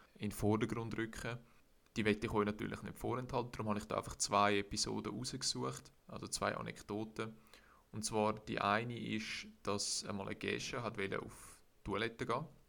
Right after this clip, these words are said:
Auf dem Weg zur Toilette ist sie von ihrer eigenen Katze so, so angefallen worden und die Katze hat sie gekratzt und geschrauen. Und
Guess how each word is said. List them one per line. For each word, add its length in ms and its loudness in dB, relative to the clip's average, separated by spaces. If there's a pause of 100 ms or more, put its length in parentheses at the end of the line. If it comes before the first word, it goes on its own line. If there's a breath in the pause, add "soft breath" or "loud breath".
(160)
Auf 120 -4
dem 140 -2
Weg 300 8
zur 140 -8
Toilette 380 2
ist 100 0
sie 60 -4
von 140 -6
ihrer 380 0
eigenen 360 -2
Katze 380 -4
so, 380 -6
so 160 -4
angefallen 560 0
worden 260 -4
und 120 -10
die 40 -12
Katze 360 -6
hat 80 -6
sie 120 -8
gekratzt 460 4
und 200 -12
geschrauen. 500 2
Und 140 -14